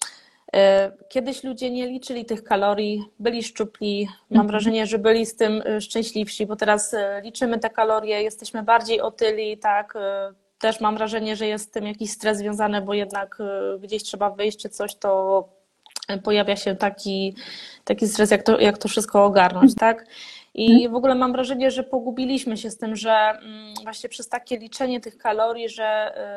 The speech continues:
Speaker 1: y, nie mamy takiego kontaktu z tym swoim organizmem, że traktujemy się trochę jak takie roboty, tak? Że, y, nie wiem, no, tyle mamy dzisiaj zjeść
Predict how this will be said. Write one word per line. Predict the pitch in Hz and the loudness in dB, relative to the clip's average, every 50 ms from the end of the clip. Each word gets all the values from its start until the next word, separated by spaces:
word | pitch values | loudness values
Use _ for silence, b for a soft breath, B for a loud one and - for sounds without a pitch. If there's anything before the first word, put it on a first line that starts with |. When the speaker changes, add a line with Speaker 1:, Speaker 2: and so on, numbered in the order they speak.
| 202 202 196 | -12 -14 -16
Speaker 1:
y, | 208 202 _ _ _ _ _ _ _ _ _ _ _ _ _ - - - 214 | -18 _ _ _ _ _ _ _ _ _ _ _ _ _ _ -20 -14 -10 -8
nie | 220 233 | -6 -4
mamy | 233 240 240 233 233 233 | 0 0 0 0 -2 -6
takiego | 233 233 233 233 214 226 220 | -8 -8 -8 -6 -6 -6 -6
kontaktu | 220 - 220 208 208 233 233 233 - 226 | -6 -6 -6 -4 -2 -2 -4 -4 -4 -10
z | 208 - | -10 -8
tym | - 220 | -8 -8
swoim | 208 - - - 214 208 208 196 | -8 -8 -4 -2 -2 0 0 -2
organizmem, | 202 202 214 208 214 220 247 226 226 226 220 214 214 | -4 -4 -4 -2 -2 -2 -2 0 0 -2 0 -2 -2
że | 208 - 214 208 202 208 208 208 208 B B B B B _ | -2 0 2 4 4 4 4 2 -2 B B B B B _
traktujemy | - 220 - - - 233 233 233 233 | -4 -4 -4 -2 -2 0 0 0 0
się | 233 240 | -2 -4
trochę | 233 233 214 220 | -4 -2 0 0
jak | 220 214 220 | 0 0 -2
takie | 226 226 - 233 214 | -6 -4 0 0 2
roboty, | 220 220 208 220 190 180 - - 185 | 2 2 4 4 4 4 2 -6 -4
tak? | - 208 208 214 202 | 0 2 2 2 0
Że, | 190 196 208 202 202 202 202 202 202 202 b b b b b b b b b _ - - - | -2 -2 0 2 2 4 4 2 0 -2 b b b b b b b b b _ -18 -18 -18
y, | - - - 180 185 208 202 202 | -16 -14 -8 -6 -4 -4 -4 -4
nie | 202 202 214 208 | -4 -2 -2 0
wiem, | 190 190 185 190 | 2 0 0 0
no, | 196 196 185 202 202 208 208 - - - 214 - _ _ | 0 -2 -2 -2 -2 -6 -10 -12 -14 -18 -18 -20 _ _
tyle | - 269 254 247 240 | 4 4 6 6 6
mamy | 233 226 220 226 220 | 6 4 4 2 -2
dzisiaj | 220 - - 247 220 202 | -6 -6 -6 -4 -4 -4
zjeść | 220 226 226 226 226 226 | -2 -4 -4 -4 -6 -10